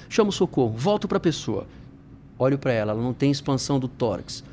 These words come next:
não mexe o braço, não mexe a perna, não emite nenhum som. Escuta, ou você faz alguma coisa,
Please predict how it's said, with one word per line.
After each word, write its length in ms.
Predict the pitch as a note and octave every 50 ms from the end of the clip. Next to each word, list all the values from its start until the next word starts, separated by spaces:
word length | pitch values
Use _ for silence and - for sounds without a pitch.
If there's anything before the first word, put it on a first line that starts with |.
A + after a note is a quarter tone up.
| - - -
não 140 | D3+ D#3+ D#3+
mexe 280 | E3 D#3+ C#3+ - -
o 40 | E3
braço, 380 | C#3 C3 C3 A2 G#2+ - - C#3
não 80 | D#3
mexe 220 | D#3 D#3+ D#3 - D#3+
a 80 | D3+
perna, 340 | C#3 - C3+ B2 A#2+ A#2+ B2
não 140 | C3+ D#3+ F3+
emite 340 | F#3+ F#3 F#3+ F#3+ F#3+ - E3
nenhum 200 | D#3+ D#3 D3 C3+
som. 360 | - - G3 G3 F#3 C#3+ G#2 - - - - - - - -
Escuta, 480 | - - - - A#2 - - - F#2 - - - - -
ou 280 | C3 C#3+ D3 D#3+ D#3
você 480 | C3+ B2 A#2+ A2+ - - - - G2+ F#2+
faz 320 | - - - G2 E2 D#2+
alguma 260 | E2+ F#2+ G#2+ A#2+ B2+ C3+
coisa, 420 | - D3+ D3 D#3 D#3+ F3 F#3 -